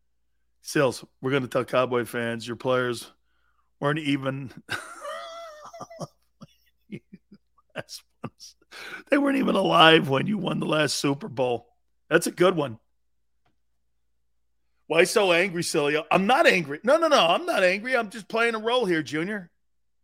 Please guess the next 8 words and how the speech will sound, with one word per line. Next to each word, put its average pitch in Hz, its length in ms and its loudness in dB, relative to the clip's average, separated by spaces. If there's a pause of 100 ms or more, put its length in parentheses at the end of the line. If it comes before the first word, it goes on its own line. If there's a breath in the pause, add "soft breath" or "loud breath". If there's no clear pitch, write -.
(1300)
Poor 185 320 -2
Wentz. 151 420 -8 (100)
That's 226 280 -6
not 214 180 0
what 180 100 0
I'd 190 140 -2
be 143 80 -10
thinking. 123 460 -10